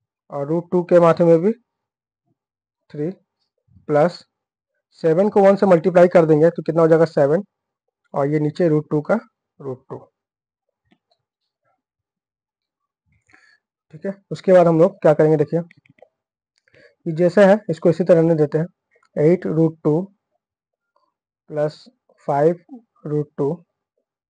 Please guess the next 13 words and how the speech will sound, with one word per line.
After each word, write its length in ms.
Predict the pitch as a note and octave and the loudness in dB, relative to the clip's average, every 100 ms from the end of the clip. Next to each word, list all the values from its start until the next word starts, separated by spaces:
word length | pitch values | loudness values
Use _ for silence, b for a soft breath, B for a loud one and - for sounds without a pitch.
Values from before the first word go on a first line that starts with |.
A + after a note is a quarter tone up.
| _ _ _ | _ _ _
divide 400 | D3 C#3+ C3+ E3 - _ _ _ _ _ | -10 -6 -6 -6 -10 _ _ _ _ _
One 200 | E3 F#3+ | -4 -4
का 120 | G#3+ | -2
Q 200 | G#3 G#3 G3+ | -2 -2 2
करेंगे, 340 | F#3+ F#3 D#3+ | 2 2 0
अगर 840 | G3+ - _ - - _ - D#3+ D#3 | -4 -8 _ -20 -20 _ -16 -4 -2
वन 260 | D#3+ F#3 | 0 0
का 120 | F#3+ | 2
हम 200 | G3 F3+ | 4 4
लोग 160 | F#3 E3+ | 0 -6
Q 120 | F3+ | -8
करते 320 | F3 D#3+ C3+ D3+ | -4 -4 -2 -8
हैं 180 | C#3 | -8